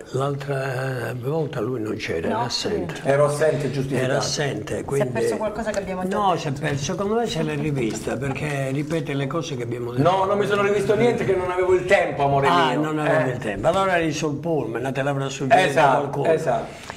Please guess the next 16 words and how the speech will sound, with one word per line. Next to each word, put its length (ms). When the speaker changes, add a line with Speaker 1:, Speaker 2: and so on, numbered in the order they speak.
Speaker 1:
Insomma, 320
prima 260
che 140
ci 120
troviamo 420
un 80
avvocato 460
per 180
uno 260
qua 240
stasera, 560
<laughs> 580
che 160
ci 140
possa 320
difendere. 600